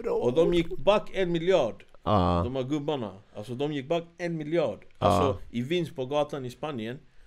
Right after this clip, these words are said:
Speaker 2: De betalar kanske tvåtusen, ett och ett halvt tusen per kilo, förstår du?
Speaker 1: Mm.
Speaker 2: Okej, de ge-, hur mycket går de back? Femton, trettio, femtio miljoner eller någonting, va?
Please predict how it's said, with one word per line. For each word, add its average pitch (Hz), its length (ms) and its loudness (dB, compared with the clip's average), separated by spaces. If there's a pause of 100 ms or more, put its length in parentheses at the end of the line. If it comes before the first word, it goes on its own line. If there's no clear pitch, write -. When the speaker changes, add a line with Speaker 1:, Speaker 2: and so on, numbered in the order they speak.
(340)
Speaker 2:
De 165 200 2
betalar 147 380 0
kanske 131 280 -6
tvåtusen, 139 760 -6
ett 127 200 -6
och 123 100 -6
ett 123 140 -10
halvt 123 300 -6
tusen 131 460 -8 (100)
per 120 320 0
kilo, 123 400 -10
förstår - 360 -14
du? - 460 -12
Speaker 1:
Mm. 101 200 -2 (220)
Speaker 2:
Okej, 120 160 -6
de 120 180 -6
ge-, 117 140 -6
hur 117 160 -8
mycket 143 260 -8
går 131 120 -2
de 127 120 -4
back? 131 200 -4
Femton, 127 360 -10
trettio, 135 260 -14
femtio 131 320 -8
miljoner 143 300 -8
eller 95 100 -10
någonting, 92 420 -18
va? 104 100 -16